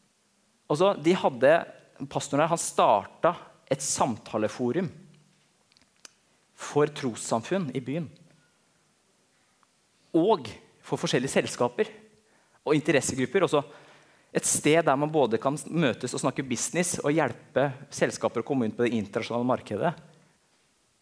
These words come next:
Og så skaper han en arena der man kan snakke seg imellom, mellom forskjellige trossamfunn. Hvorfor er det viktig i dag? Jo, det er for å avvæpne spenning. Vi tror det her, dere tror det der.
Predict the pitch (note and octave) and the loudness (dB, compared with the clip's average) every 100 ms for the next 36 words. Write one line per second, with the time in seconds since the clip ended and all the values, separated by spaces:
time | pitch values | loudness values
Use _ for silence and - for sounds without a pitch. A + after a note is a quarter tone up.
0 | _ _ _ _ _ E3 - D#3 E3+ A#2+ | _ _ _ _ _ -4 -2 0 2 2
1 | A#2 A#2 B2 C3+ B2 F#2 G#2+ C3+ G#2 A2 | 0 0 2 2 0 0 0 0 0 0
2 | A#2+ A#2+ A#2+ - - B2 - - - A#2 | -2 -4 -8 -10 -6 -4 -2 -4 -2 -2
3 | C3 A2+ A2 A2+ B2+ A2 A2+ A2+ B2+ B2 | 0 -2 -2 -2 0 0 -2 -6 -6 -6
4 | B2 A#2+ G#2 A2+ F#3+ G3+ A#2+ B2 G#3 F3+ | -6 -10 -8 -6 -4 -4 -6 -2 0 0
5 | G3 - C#3 D3 B2+ B2+ - - - C3 | -2 -6 -2 2 2 2 -8 -20 -10 -4
6 | C3+ D3+ - G2+ G2 G#2+ - C3 F3 C3+ | 0 0 0 -2 -2 -4 -4 -4 -2 -2
7 | G3+ - - _ _ _ _ _ _ _ | -4 -8 -18 _ _ _ _ _ _ _
8 | _ - F3 G3+ G3+ F#3+ F#3 G#3+ E3 D#3+ | _ -2 0 0 2 2 2 0 2 2
9 | C#3 D#3+ D3+ E3+ | 2 0 2 2